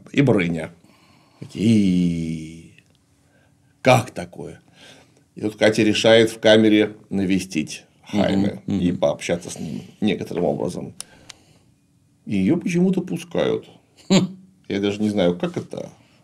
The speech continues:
Speaker 2: Ну вот.
Speaker 1: Ну, а, собственно, вот. А если он её задушит?
Speaker 2: Да, между
Speaker 1: <laughs>
Speaker 2: прочим.
Speaker 1: Между прочим. Или воткнёт ей что-нибудь, или ногой в живот пнёт
Speaker 2: Пнёт хотя бы,
Speaker 1: раза,
Speaker 2: да.
Speaker 1: так что она отъедет после этого.
Speaker 2: Как раньше говорили,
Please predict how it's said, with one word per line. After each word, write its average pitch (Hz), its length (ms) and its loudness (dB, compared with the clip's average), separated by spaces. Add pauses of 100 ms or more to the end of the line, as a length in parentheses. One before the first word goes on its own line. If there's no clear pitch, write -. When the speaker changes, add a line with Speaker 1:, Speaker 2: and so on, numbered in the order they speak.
(160)
Speaker 2:
Ну 208 160 2
вот. 104 300 2 (380)
Speaker 1:
Ну, 208 220 8
а, 175 60 10
собственно, 170 420 4
вот. 117 140 0
А 139 160 6
если 285 220 6
он 269 160 6
её 226 340 10
задушит? 254 640 10 (200)
Speaker 2:
Да, 95 380 8
между 101 360 6
Speaker 1:
<laughs> - 0 -
Speaker 2:
прочим. - 200 6
Speaker 1:
Между 226 260 8
прочим. 190 600 6 (280)
Или 240 200 12
воткнёт 208 560 10
ей 220 100 6
что-нибудь, 190 560 8
или 180 320 6
ногой 262 500 10
в 196 60 10
живот 180 480 10
пнёт 180 400 10
Speaker 2:
Пнёт - 40 -6
хотя 170 120 10
бы, - 60 10
Speaker 1:
раза, 190 400 10
Speaker 2:
да. 101 360 4
Speaker 1:
так 196 200 8
что 185 220 6
она 185 180 8
отъедет 175 540 6
после 156 340 6
этого. 143 340 4
Speaker 2:
Как 151 160 10
раньше 143 300 8
говорили, 135 340 6